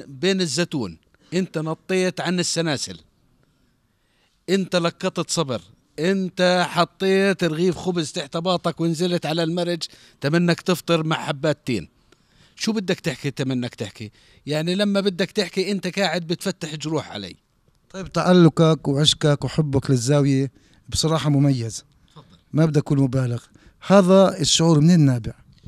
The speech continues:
Speaker 1: هذا من كثر الحج ما كان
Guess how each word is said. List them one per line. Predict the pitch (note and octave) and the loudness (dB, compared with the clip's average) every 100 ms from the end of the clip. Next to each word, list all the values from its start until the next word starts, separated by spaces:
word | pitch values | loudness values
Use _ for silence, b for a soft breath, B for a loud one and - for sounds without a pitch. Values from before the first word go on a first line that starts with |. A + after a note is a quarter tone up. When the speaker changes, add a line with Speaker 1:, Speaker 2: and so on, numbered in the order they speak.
| b b b b _ - | b b b b _ -8
Speaker 1:
هذا | A2 E3+ F3 F3 F3 | 0 2 4 2 2
من | F3 E3+ E3 | 2 0 -2
كثر | - F#3 - - - | -4 -4 0 -2 -2
الحج | C#3+ - F3+ D#3+ C#3 | -6 -4 -6 -4 -4
ما | D3 | -4
كان | - D#3+ E3+ F3+ F3 | -2 -2 0 -2 -4